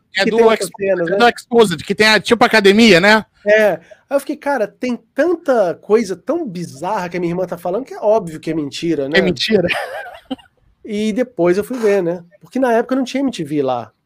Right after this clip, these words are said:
Speaker 2: em Juiz de Fora. A minha irmã viu na casa de alguém, sei lá. E eu fiquei chocado, né? Falei, "Caralho, é verdade." E,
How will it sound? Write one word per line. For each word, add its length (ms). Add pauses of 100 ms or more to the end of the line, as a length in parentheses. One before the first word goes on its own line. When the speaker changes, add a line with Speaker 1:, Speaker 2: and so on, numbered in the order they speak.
Speaker 2:
em 60
Juiz 200
de 80
Fora. 340
A 40
minha 120
irmã 220
viu 260
na 100
casa 280
de 80
alguém, 480
sei 220
lá. 200 (1300)
E 80
eu 80
fiquei 320
chocado, 680
né? 120
Falei, 160
"Caralho, 500
é 60
verdade." 1000
E, 580